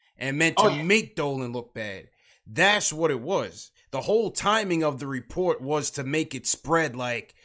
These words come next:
Speaker 1: "Oh, we didn't wanna give him the max, and that's why he chose the Nets." No, he took less money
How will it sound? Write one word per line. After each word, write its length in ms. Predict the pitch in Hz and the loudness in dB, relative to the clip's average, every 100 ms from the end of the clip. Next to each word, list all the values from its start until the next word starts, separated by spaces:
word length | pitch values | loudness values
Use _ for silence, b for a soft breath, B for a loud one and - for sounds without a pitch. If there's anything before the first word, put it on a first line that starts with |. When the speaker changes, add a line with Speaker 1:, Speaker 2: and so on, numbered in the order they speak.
| b b | b b
Speaker 1:
"Oh, 240 | 160 151 | 4 4
we 160 | 131 170 | 2 2
didn't 220 | 160 151 | 2 2
wanna 180 | 139 120 | -2 -2
give 220 | 135 190 | 4 4
him 80 | 151 | 4
the 60 | 127 | 0
max, 320 | 127 127 - | 0 -2 -4
and 80 | 139 | -6
that's 140 | 135 | -6
why 80 | 135 | -6
he 40 | 123 | -6
chose 200 | 143 131 | -8 -8
the 60 | |
Nets." 160 | 143 - | -12 -6
No, 300 | 147 143 - _ _ - | -6 -6 -10 _ _ -4
he 160 | 247 | -4
took 320 | 254 247 - | 0 2 2
less 340 | 135 190 - 143 | 2 0 2 0
money 460 | 175 196 170 - | 0 0 -2 -6